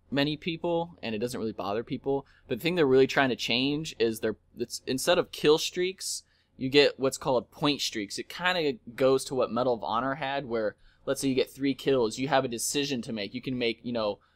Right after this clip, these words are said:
something that's gonna help just you out, something that's gonna help your team out, or something, uh,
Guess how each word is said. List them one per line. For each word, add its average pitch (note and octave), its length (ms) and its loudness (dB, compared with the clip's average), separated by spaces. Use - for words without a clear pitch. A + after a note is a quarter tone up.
something C#3+ 300 0
that's B2+ 160 2
gonna B2+ 180 -2
help A#2+ 240 -2
just - 320 -8
you D3+ 240 2
out, D3+ 280 2
something C3+ 260 -6
that's B2 160 -6
gonna A2+ 220 -8
help A2+ 260 -6
your G2 120 -16
team D#3+ 340 -6
out, C3+ 280 0
or A#2 260 0
something, C3 580 -2
uh, G#2+ 500 0